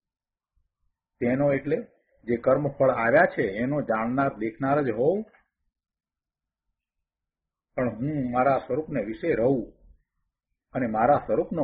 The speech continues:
અનુભવનાર હોઉં. ઉપાદેય આદરણીય,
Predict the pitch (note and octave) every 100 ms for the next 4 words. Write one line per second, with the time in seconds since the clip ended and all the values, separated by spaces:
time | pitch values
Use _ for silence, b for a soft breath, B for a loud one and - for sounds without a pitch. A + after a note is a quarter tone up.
0 | - D#3 D#3+ E3 D3+ C3+ G#2+ G2+ F2+ E2+
1 | - _ _ _ _ _ _ _ _ _
2 | _ _ _ _ _ _ _ A#2 - C3
3 | C3+ C3+ D3 B2 A2+ A#2+ C3 C3+ D3 D#3